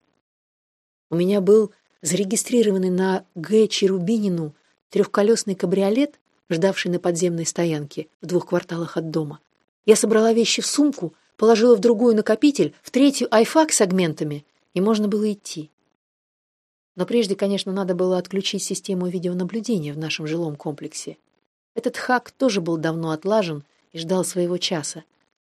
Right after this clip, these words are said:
Я оформила его в виде небольшой программы на телефоне, которая запускалась одним тычком пальца.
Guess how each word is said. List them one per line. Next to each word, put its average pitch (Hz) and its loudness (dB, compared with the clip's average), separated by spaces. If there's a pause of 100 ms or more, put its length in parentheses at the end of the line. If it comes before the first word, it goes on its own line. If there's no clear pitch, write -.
(360)
Я 220 6
оформила 214 2
его 202 2
в 196 -2
виде 202 -4
небольшой 202 0
программы 202 0
на 180 -4
телефоне, 185 -6 (240)
которая 180 -2
запускалась 190 -2
одним 180 -2
тычком 180 -4
пальца. 165 -8